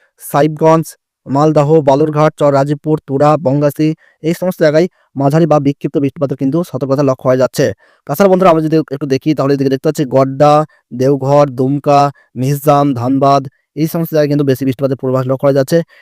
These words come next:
এদিকে দেখতে পাচ্ছি আমরা বন্ধুরা জুমরি, তালাইয়া, হাজারিবাগ, ছাত্রা এই জায়গাতে কিন্তু ভারী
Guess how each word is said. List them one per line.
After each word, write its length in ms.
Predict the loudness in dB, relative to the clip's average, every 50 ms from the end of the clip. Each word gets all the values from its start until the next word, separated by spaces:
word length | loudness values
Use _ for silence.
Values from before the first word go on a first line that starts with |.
| _ _ -4
এদিকে 200 | -2 0 2 2 2
দেখতে 120 | 2 0
পাচ্ছি 140 | -2 0 2 2
আমরা 120 | 2 2 2
বন্ধুরা 220 | 0 2 2 0 0 0
জুমরি, 260 | 0 0 0 0 0 0 0
তালাইয়া, 300 | 0 2 2 2 2 2 0 -2 -6 _ -12 -6 -6
হাজারিবাগ, 520 | -4 -2 0 -2 0 0 2 2 2 0 -2 -6 -10 -12 _ _ _ _ _ _ _ _ _ _
ছাত্রা 360 | -4 -4 -4 -2 0 2 2 2 2 0 0
এই 80 | -2 2 2
জায়গাতে 220 | 4 4 4 2 0
কিন্তু 120 | 0 -2 -2 0
ভারী 140 | -2 -2